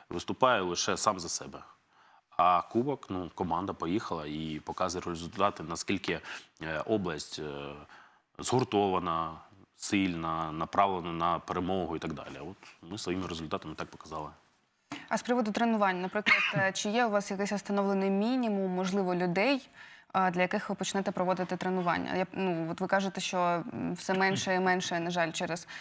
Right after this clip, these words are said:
Speaker 2: е, ситуацію в країні, е, дітей і взагалі, е, спортсменів. Та, наприклад, якщо прийде одна людина, от буде такий якийсь
Speaker 1: Це
Speaker 2: день?
Speaker 1: мінімум.
Speaker 2: Одна, <laughs> це, це мінімум. Тобто буде індивідуальне, повноцінне тренування.
Speaker 1: Так.
Speaker 2: Клас.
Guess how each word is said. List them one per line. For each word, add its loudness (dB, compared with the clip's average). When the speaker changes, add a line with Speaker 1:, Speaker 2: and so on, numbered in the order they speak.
Speaker 2:
е, 4
ситуацію 2
в -4
країні, 2
е, 4
дітей 4
і 4
взагалі, 2
е, 0
спортсменів. 0
Та, 4
наприклад, 2
якщо -2
прийде 2
одна 2
людина, -4
от -2
буде 0
такий 0
якийсь 0
Speaker 1:
Це 2
Speaker 2:
день? 4
Speaker 1:
мінімум. -2
Speaker 2:
Одна, 6
<laughs> -8
це, -2
це 2
мінімум. 4
Тобто 2
буде 6
індивідуальне, 4
повноцінне 2
тренування. 2
Speaker 1:
Так. -4
Speaker 2:
Клас. -2